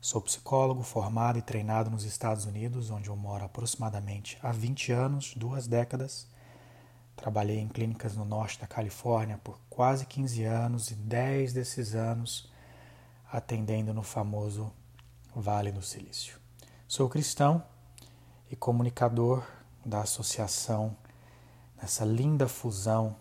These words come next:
né, entre o evangelho e a saúde emocional e mental. E dentro desses assuntos tão essenciais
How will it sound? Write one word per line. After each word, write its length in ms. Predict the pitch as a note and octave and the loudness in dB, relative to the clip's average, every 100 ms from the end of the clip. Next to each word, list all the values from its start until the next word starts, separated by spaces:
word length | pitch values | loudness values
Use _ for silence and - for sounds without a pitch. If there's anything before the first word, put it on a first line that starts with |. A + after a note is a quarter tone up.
| - - - | -16 -20 -8
né, 300 | A2+ G#2 G#2 | -4 -2 -2
entre 200 | G2+ - | -4 -2
o 40 | G#2 | -2
evangelho 680 | G2+ G2+ F#2+ G#2+ G#2+ A2 G#2 - - - - - - A2+ | -2 -4 0 4 4 4 -2 -12 -20 -20 -20 -20 -10 -6
e 40 | |
a 80 | F#2+ | -2
saúde 400 | - G2+ G#2 G#2 | -2 0 -2 -2
emocional 540 | G#2 G2 - G2+ G#2 | -2 0 0 -2 -2
e 60 | G#2+ | -2
mental. 640 | A2+ A#2+ A#2 A#2+ C#3+ - - - - - - - - - - - | -2 0 4 4 4 -6 -20 -20 -20 -20 -20 -20 -20 -20 -20 -10
E 40 | A#2 | -4
dentro 600 | A2 B2+ C3+ C3 B2+ A#2+ - - - - - - - - - | 2 4 4 2 0 -2 -16 -20 -20 -20 -20 -20 -20 -20 -4
desses 360 | A2 G2+ G#2 G#2+ | -2 -2 0 0
assuntos 560 | G#2 - A2+ - - | 0 0 0 -2 -8
tão 180 | - C#3 | -2 -2
essenciais 1080 | B2+ - B2 - A2+ A2+ A#2+ A#2+ - - | -2 -2 -2 2 4 6 4 2 -4 -6